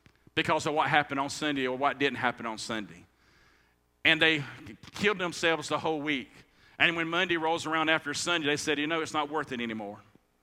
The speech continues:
And they walk out. Some have even taken their own lives, which is very sad when I, when I hear this. It says that we run all day, and then in the moment the Lord needs some time with us,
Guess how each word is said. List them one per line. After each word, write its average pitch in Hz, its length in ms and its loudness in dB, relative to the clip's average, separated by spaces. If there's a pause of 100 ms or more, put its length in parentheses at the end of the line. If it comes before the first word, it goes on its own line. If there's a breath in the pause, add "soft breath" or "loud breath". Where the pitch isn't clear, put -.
(220)
And 156 200 4
they 156 100 6
walk 151 280 -2
out. 123 280 4 (640 soft breath)
Some 220 280 2
have 185 180 4
even 175 380 2
taken 170 320 2
their 151 120 4
own 147 180 0
lives, 147 840 4 (840 soft breath)
which 139 240 -4
is 131 140 -4
very 156 240 4
sad 160 340 4
when 139 100 2
I, 139 160 6
when 139 220 -4
I 135 120 6
hear 180 380 2
this. 110 480 -8 (320 soft breath)
It 175 100 2
says 190 240 4
that 185 220 6
we 180 140 4
run 202 360 2
all 196 240 6
day, 202 420 6 (200 loud breath)
and 165 160 4
then 190 240 2
in 175 160 0
the 175 80 2
moment 196 400 2
the 180 80 4
Lord 202 500 2 (400 soft breath)
needs 214 340 0
some 170 160 -4
time 220 460 4
with 202 180 -4
us, 208 520 0